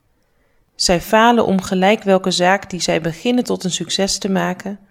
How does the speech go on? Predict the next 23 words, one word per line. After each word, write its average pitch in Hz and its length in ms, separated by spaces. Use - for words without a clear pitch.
want 196 180
het 196 120
is 196 160
hen 180 180
niet 220 200
geleerd 190 500
om 185 140
te 185 120
volharden 175 760
onder 185 320
ontmoedigende 180 720
omstandigheden. 151 960
Zo 233 260
blijkt 233 320
het 208 140
gehele 214 440
leven 196 340
van 175 160
velen 190 400
een 190 80
mislukking 202 520
te 165 100
zijn, 160 360